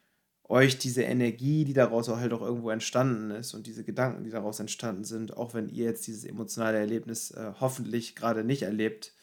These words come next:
ähm, dass ihr das einfach für euch mitnehmt, weil am Ende, ohne Auge machen zu wollen, wie man so schön sagt,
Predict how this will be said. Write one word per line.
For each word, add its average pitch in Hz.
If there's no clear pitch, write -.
ähm, 113
dass -
ihr 117
das 107
einfach 107
für -
euch 104
mitnehmt, 107
weil 101
am 104
Ende, 120
ohne 139
Auge 160
machen 127
zu 120
wollen, 123
wie 123
man 120
so 123
schön 120
sagt, 123